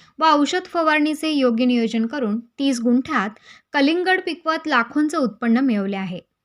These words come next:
तसेच या कलिंगडला पश्चिम बंगालमधून मागणी येत आहे. अहमदनगर जिल्ह्यातील कोपरगाव तालुक्यातील शंकर निकम या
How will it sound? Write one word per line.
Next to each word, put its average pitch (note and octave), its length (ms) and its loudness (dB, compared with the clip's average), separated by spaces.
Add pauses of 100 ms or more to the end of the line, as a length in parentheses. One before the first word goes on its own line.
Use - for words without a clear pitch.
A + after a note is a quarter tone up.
तसेच A#3+ 320 -2 (260)
या C4+ 120 -2
कलिंगडला C4 680 0 (260)
पश्चिम E4+ 320 -2
बंगालमधून D#4+ 580 -2
मागणी C#4 320 0
येत C4 180 -2
आहे. B3+ 220 -2 (560)
अहमदनगर F#4 600 -2
जिल्ह्यातील D4 540 -4
कोपरगाव B3 580 -2
तालुक्यातील G#3+ 600 -4
शंकर A#3+ 300 0
निकम A#3 520 -2
या B3 100 -4